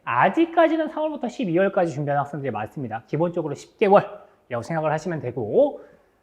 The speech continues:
삼월부터 오월까지는 미적분, 유월, 칠월에는 선형대수, 팔월, 구월에는 다변수 함수, 그리고 시월, 십일월엔 공학 수학을 끝으로 마지막에 최종적인 정리를 해드릴 겁니다.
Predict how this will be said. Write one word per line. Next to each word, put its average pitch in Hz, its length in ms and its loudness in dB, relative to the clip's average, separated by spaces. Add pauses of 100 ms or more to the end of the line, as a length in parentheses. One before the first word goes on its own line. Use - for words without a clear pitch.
(160)
삼월부터 370 420 4
오월까지는 247 640 6
미적분, 226 680 2
유월, 190 280 2
칠월에는 202 480 0
선형대수, 240 680 -2
팔월, 247 280 2
구월에는 202 420 2
다변수 175 460 0
함수, 135 480 -4
그리고 131 120 -14
시월, 226 360 -4
십일월엔 202 480 -4
공학 180 260 2
수학을 156 320 -2
끝으로 262 720 0 (240)
마지막에 190 420 -2
최종적인 226 400 -4
정리를 160 520 2
해드릴 185 260 2
겁니다. 135 480 0